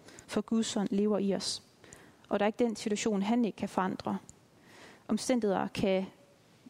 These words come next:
godt se umulige ud for os som mennesker, men det er det ikke for Gud. Måske har du brug for at blive fyldt op af Helligånden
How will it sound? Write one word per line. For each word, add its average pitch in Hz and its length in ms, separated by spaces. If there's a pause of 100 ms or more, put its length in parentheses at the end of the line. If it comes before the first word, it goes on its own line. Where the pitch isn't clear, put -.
godt - 420
se 196 340
umulige 214 380
ud 208 140
for - 160
os - 320
som 208 180
mennesker, 226 360 (680)
men 220 140
det 208 80
er 185 60
det 185 80
ikke 196 120
for - 100
Gud. 202 300 (960)
Måske 220 420
har 226 100
du 247 120
brug 233 260
for 214 160
at 185 80
blive 208 140
fyldt 196 220
op 208 140
af 202 80
Helligånden 202 500